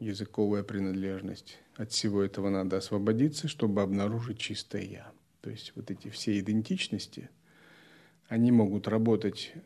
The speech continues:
в относительном плане, но с точки зрения постижения атмана для воззрения они только помеха.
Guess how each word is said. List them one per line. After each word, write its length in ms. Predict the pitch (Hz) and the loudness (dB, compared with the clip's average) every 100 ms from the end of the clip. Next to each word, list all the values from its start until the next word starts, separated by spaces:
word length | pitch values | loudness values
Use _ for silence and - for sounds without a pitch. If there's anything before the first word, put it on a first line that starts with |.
| _ _ | _ _
в 80 | 110 | -4
относительном 720 | 110 123 - 180 143 98 87 | 0 0 2 4 4 2 0
плане, 460 | 87 69 55 - - - _ _ _ _ _ _ _ _ | -2 -4 -6 -10 -14 -20 _ _ _ _ _ _ _ _
но 180 | 117 117 | -2 -2
с 60 | 113 | 2
точки 300 | 131 - 127 | 0 2 2
зрения 580 | 113 123 113 98 92 - - _ - | 6 6 6 4 0 -4 -16 _ -8
постижения 640 | - - 113 113 107 104 | -6 -2 0 4 4 4
атмана 400 | 131 - 123 113 | 2 2 4 4
для 180 | 104 117 | 6 6
воззрения 640 | 117 107 110 156 151 95 | 6 6 6 6 6 2
они 320 | 95 101 139 | 0 2 2
только 340 | 139 110 113 120 | 2 -2 -2 0
помеха. 540 | 120 110 95 - - | 2 2 2 -4 -12